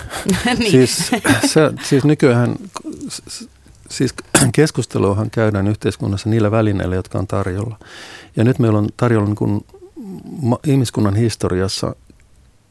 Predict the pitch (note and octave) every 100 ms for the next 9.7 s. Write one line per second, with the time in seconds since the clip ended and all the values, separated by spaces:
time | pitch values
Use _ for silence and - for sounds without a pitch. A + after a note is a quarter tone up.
0 | _ _ - - A2 G#2+ G#2 G2 G2+ A2+
1 | G2+ G2 - B2 A#2 G2+ F#2+ - - G#2+
2 | G2+ G2 G2 - - - - - - -
3 | - - - - _ - G#2+ - F#2 G2
4 | G#2 - - - F2+ G#2 - - G2+ F#2+
5 | F#2+ - A#2 A2+ - - - - - D4
6 | - G#2+ - - - A#2 A#2+ A2 G#2 G2+
7 | G#2 G2+ G#2+ G#2 - - - - - -
8 | - - - A#2 A#2+ C3 A2+ G2 - -
9 | - F#2 - A2 G2+ G2+ F2+